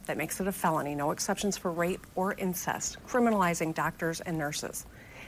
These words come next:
The only reason that law is not in effect right now is because of my lawsuit stopping it. When Roe fell, Missus Dixon celebrated that. She said it didn't even go far enough. She said she wanted to make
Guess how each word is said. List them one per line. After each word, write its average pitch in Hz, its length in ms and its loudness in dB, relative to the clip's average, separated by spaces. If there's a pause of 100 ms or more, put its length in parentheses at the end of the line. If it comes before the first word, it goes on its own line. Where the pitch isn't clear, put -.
(140)
The 196 220 4
only 240 340 4
reason 208 340 2
that 170 220 2
law 180 160 4
is 185 260 -2
not 190 140 0
in - 80 -6
effect 214 340 -2
right 202 220 2
now 170 320 2
is 185 100 -4
because 170 240 0
of 143 140 -2
my 175 200 6
lawsuit 160 540 2 (360)
stopping - 640 0
it. - 100 -10 (640)
When 175 200 6
Roe 202 220 6
fell, 170 460 2 (360)
Missus 196 300 0
Dixon 214 360 0
celebrated 196 800 2 (320)
that. 156 340 2 (500)
She 233 200 0
said 226 180 2
it 208 100 0
didn't 214 200 2
even 190 160 0
go 180 120 0
far 165 280 2
enough. - 340 -4 (560)
She 240 220 2
said 247 260 2
she - 140 0
wanted 202 260 4
to 190 60 0
make 175 240 0